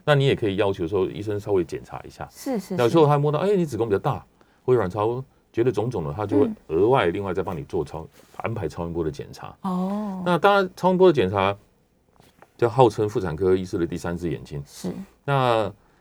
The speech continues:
Speaker 1: 有性行为的人，那，
Speaker 2: 嗯。
Speaker 1: 那阴道超音波是比较精准。
Speaker 2: 嗯。
Speaker 1: 哦，那如果没有性行为的，那就要喝水胀膀胱。
Speaker 2: 哦。
Speaker 1: 哦，这样子把子宫前面的肠子推开嘛。
Speaker 2: 是。
Speaker 1: 这样子会比较清楚。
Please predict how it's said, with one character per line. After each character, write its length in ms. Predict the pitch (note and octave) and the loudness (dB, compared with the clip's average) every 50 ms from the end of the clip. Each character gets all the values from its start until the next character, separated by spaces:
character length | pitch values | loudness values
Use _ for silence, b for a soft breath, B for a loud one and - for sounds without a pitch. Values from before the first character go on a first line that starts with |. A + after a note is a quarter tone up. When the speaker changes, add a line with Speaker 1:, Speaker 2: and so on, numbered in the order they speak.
| _ _ | _ _
Speaker 1:
有 120 | - G#2+ G2+ | 4 4 4
性 160 | G#2 F#3+ F#3+ | 4 4 0
行 160 | F3 D#3+ B2+ | 2 4 4
为 120 | G2+ F#2 F#2+ | 6 6 8
的 100 | G#2 G2+ | 8 6
人， 300 | F#2+ E2+ D#2 C#2+ D2 D#2 F#2 - | 6 6 2 0 -4 -10 -10 -4
那， 120 | - A#2 - | -2 0 0
Speaker 2:
嗯。 20 | |
Speaker 1:
那 140 | B2 A#2 A2+ | 0 0 0
阴 120 | - C3+ | 0 2
道 120 | C#3 C3+ A2+ | 2 2 2
超 160 | G2+ - F#2+ | 0 -2 -4
音 80 | F#2+ F#2+ | -2 0
波 100 | F#2 F#2 | 0 0
是 120 | F2 F2 | -2 -2
比 60 | C#2 | -4
较 120 | C#2 D2+ C#2+ | -4 -4 -6
精 180 | - D2+ D2 | -6 -8 -10
准。 140 | D2 D2 - - _ _ - | -8 -10 -12 -16 _ _ -4
Speaker 2:
嗯。 300 | C#4+ E4+ E4 D4+ A3 - | -2 0 0 0 0 0
Speaker 1:
哦， 180 | G#2 F2 C#2 b b b b b b b b | -2 -2 -4 b b b b b b b b
那 80 | C3+ | 0
如 140 | C#3+ D3+ G3 | 4 4 6
果 80 | A3 F#3+ | 6 6
没 80 | F3+ | 4
有 80 | F#3 D3 | 4 2
性 120 | C3+ D3+ C3+ | 2 0 0
行 140 | A#2+ A2 G2 | 0 0 2
为 100 | F#2+ F#2 | 4 4
的， 140 | F#2+ F#2 E2+ | 4 4 4
那 120 | F2+ G#2+ | 2 0
就 80 | F#2 G#2+ | 0 0
要 220 | G#2+ G2 F#2 E2+ | 0 0 0 -2
喝 440 | D#2+ - - - - - - - B2+ | -2 -6 -16 -20 -12 -2 2 2 4
水 160 | B2 - F2 | 4 2 -2
胀 160 | C#2+ - G2 | -2 -2 -4
膀 160 | D#2 C2 C#2 C#2+ | -4 -4 -8 -6
胱。 220 | D2 C#2+ C#2+ C#2+ - _ _ - | -6 -6 -6 -8 -12 _ _ -8
Speaker 2:
哦。 160 | - G3 G3 b b b b b b b b b _ _ _ - | -6 -6 -6 b b b b b b b b b _ _ _ -4
Speaker 1:
哦， 140 | G#2 G2 F2 | -2 -2 0
这 80 | C3+ | 0
样 60 | C3 A2 | 0 2
子 360 | G2 F2 E2+ E2 D2+ D2 D2 - | 2 2 2 0 -2 -4 -6 -6
把 320 | - E2+ D#2+ D#2+ D#2+ D#2 - - _ _ - - - | -4 -4 -2 -2 -2 -4 -6 -10 _ _ -20 -20 -20
子 160 | - - E2+ | -12 -8 -6
宫 180 | D#2 G#2 A#2 B2 | -4 -4 -4 -4
前 180 | A#2+ - - E2 | -4 -6 -6 -6
面 120 | G2 G#2+ | -6 -4
的 80 | F2+ D#2+ | -6 -8
肠 180 | - - D2 | -8 -10 -10
子 120 | D2+ E2 D2+ | -8 -8 -10
推 200 | - - E2+ D#2+ | -8 -4 -6 -6
开 220 | - - D#2 D2+ | -4 -6 -10 -10
嘛。 120 | C#2+ C2+ - | -10 -10 -12
Speaker 2:
是。 260 | - - - A3 G3+ F3+ F#3 - _ _ | -14 -12 -10 -8 -8 -8 -10 -14 _ _
Speaker 1:
这 100 | - C3+ | -4 -4
样 80 | A2 | -4
子 180 | F2+ D2 D2 C#2+ | -2 -2 -4 -4
会 180 | C#2+ - G#2+ F#2+ | -4 -4 -4 -4
比 60 | - | -4
较 100 | - D2+ | -6 -10
清 180 | C#2+ - D2 | -10 -10 -12
楚。 160 | D2 - - | -12 -12 -14